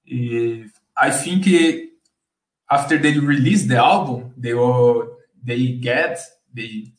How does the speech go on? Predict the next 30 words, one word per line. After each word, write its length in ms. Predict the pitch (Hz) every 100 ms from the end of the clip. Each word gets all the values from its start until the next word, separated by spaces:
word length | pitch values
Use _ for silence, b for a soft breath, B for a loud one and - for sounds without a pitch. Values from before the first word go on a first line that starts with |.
| -
they 120 | 120
got 360 | 113 127 - 139
the, 480 | 135 131 120 113 113
like, 280 | 120 123 123
the 100 | 110
gold 340 | 117 147 135
album 560 | 113 113 143 147 135 127
in 120 | 131
Japan, 640 | 123 117 - 131 104 - _ _ _ _
in 80 | 123
Japan. 360 | 107 104 117 - - _ _ _ _ _ _ _ _ _ _
But 360 | 131 143 165 156
the, 960 | 180 190 190 180 170 156 143 135 120 - _ 135
the 140 | 131
producer 800 | 131 131 120 127 190 - 123 117
and 200 | 110 117
the 80 | 113
guys 640 | 98 117 151 180 - - _ _ _ _ _ - 127
did, 420 | 147 - - 131
uh, 260 | 127 120 110
didn't 280 | 131 151 170
allow 420 | 131 127 185 160
them 280 | 123 - - _
to 100 | -
make 300 | 135 143 143
the 60 | 151
sh-, 300 | - - -
make 260 | 127 135
shows 520 | - - 151 156 127 120
there 460 | 120 135 127 -